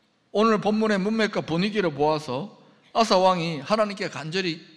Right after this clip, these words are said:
기도하면서 치료를 받았다면 분명히 놀라운 효과로 달라졌을 것을 추측해 볼 수가 있습니다.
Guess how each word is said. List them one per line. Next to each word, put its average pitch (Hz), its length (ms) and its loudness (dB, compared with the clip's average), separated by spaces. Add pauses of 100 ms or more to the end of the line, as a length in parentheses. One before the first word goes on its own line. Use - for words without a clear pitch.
기도하면서 196 1080 -2 (240)
치료를 196 340 -4
받았다면 165 800 -4 (480)
분명히 196 720 -6 (400)
놀라운 175 760 0
효과로 151 520 -4
달라졌을 160 540 -2
것을 165 480 -8 (280)
추측해 180 460 -4
볼 156 140 -4
수가 147 220 -12
있습니다. 120 460 -14